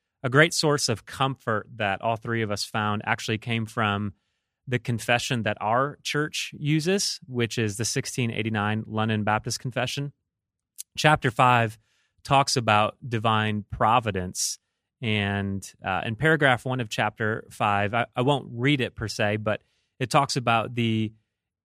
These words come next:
infinite power and wisdom of God, that he upholds and directs and governs all things and all creatures.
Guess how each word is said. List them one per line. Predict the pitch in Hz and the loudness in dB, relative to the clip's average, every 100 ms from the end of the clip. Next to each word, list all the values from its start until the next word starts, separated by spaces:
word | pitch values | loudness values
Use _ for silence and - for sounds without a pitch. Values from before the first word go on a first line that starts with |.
| - | 0
infinite | 151 151 151 139 | 2 4 0 2
power | - 131 135 131 | 2 4 4 4
and | 117 117 | 2 2
wisdom | 135 123 131 | 2 2 -2
of | 117 | -2
God, | 123 117 123 | 0 0 0
that | 113 | -2
he | 101 127 | -2 -4
upholds | 113 113 - - 123 131 123 - | -4 -6 -6 -2 0 0 -4 -8
and | 113 104 | -6 -6
directs | 98 107 123 - - - - | 0 2 2 2 -2 -2 -4
and | 107 95 104 | -6 -6 -2
governs | 127 123 117 117 113 - - _ _ _ | 0 0 -2 -4 -4 -4 -6 _ _ _
all | - 127 | 2 2
things | 127 131 127 135 131 | 2 0 0 0 -2
and | 117 | -2
all | 104 120 | 2 0
creatures. | - 127 123 143 147 - | 0 -4 -2 -2 -2 -2